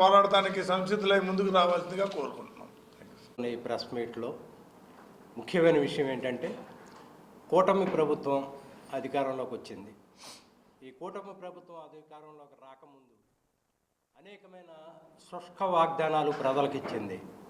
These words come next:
Speaker 2: ముఖ్యంగా ఈరోజు ముఖ్యమంత్రిగా ఉన్న చంద్రబాబు నాయుడు గారు స్వయంగా మా ప్రభుత్వం వస్తే విద్యుత్ ఛార్జీలు పెంచము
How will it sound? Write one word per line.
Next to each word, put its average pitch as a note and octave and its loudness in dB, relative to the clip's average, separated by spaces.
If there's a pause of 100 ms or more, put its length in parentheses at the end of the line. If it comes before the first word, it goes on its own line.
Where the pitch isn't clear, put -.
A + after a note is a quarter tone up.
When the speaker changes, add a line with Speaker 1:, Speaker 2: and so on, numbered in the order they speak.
(460)
Speaker 2:
ముఖ్యంగా F3+ 8 (140)
ఈరోజు D#3+ 8 (720)
ముఖ్యమంత్రిగా C#3+ 4
ఉన్న B2 2 (880)
చంద్రబాబు D3 6
నాయుడు C#3 6
గారు E3 2 (720)
స్వయంగా F#3 10 (840)
మా D3 8
ప్రభుత్వం F#3+ 6
వస్తే E3+ 8 (1040)
విద్యుత్ A3 4
ఛార్జీలు D#3+ 6
పెంచము C3+ 2